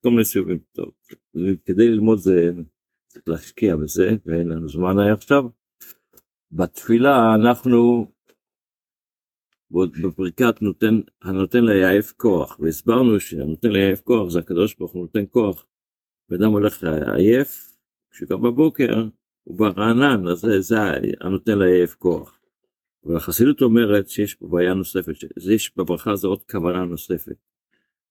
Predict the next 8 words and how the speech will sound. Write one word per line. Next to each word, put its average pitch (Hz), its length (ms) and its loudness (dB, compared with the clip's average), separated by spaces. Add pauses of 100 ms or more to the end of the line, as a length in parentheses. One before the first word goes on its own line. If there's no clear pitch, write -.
(420)
כשאדם 113 460 2
קם 120 300 -2
בבוקר, 107 540 0
התפקיד - 520 -4
של 104 220 -2
האדם 92 400 0
בעולם 98 400 2
זה 90 300 2